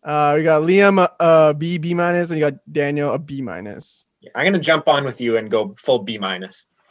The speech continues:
Speaker 1: You got it? Okay. Okay. I talked you into it.
Speaker 2: Yeah.
Speaker 1: Okay. Okay. I got you. Okay. So now the, this is a kind of a really interesting one. I'm, I'm really in-, interested to see you guys' take on this. Um, I had some mixed reactions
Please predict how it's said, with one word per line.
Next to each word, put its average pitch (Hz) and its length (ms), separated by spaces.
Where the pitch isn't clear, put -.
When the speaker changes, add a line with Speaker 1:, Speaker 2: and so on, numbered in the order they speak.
Speaker 1:
You 143 80
got 151 220
it? - 20
Okay. 123 220
Okay. 123 200
I 135 40
talked 156 280
you 143 60
into 151 240
it. 160 180
Speaker 2:
Yeah. 185 180
Speaker 1:
Okay. - 180
Okay. 87 260
I 104 40
got 110 260
you. - 120
Okay. 160 300
So 185 120
now 220 440
the, 180 180
this 202 280
is 403 100
a 370 60
kind 208 200
of 202 80
a 180 80
really 156 280
interesting 143 380
one. 139 120
I'm, 165 160
I'm 185 420
really 214 240
in-, 196 100
interested 185 320
to 170 60
see 180 120
you 156 80
guys' 151 200
take 151 220
on 156 100
this. 156 360
Um, 151 320
I - 80
had 226 180
some 226 140
mixed 185 200
reactions 190 800